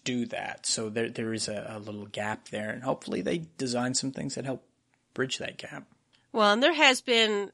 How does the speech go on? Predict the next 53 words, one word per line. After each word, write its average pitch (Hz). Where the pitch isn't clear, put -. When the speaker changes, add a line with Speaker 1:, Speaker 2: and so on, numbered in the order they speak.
Speaker 2:
a, 196
a, 180
a 202
sort 202
of 185
gap 185
even 233
earlier 190
on. 147
We, 262
we've 311
complained 185
throughout 170
the 165
years 170
how 175
the 170
game 165
is 175
like, 160
push 233
one, 214
two, 220
three, 226
and 190
just 185
whatever, 170
and 147
pretend 180
the 180
other 180
people 190
in 190
your 185
party 202
are 170
N 185
P 185
Cs, 202
and 196
then 196
all 190
of 208
a 208
sudden 226
it's 202
something 196
that's, 196
oh 196
my 208
fucking 196
God, 165
hard. 180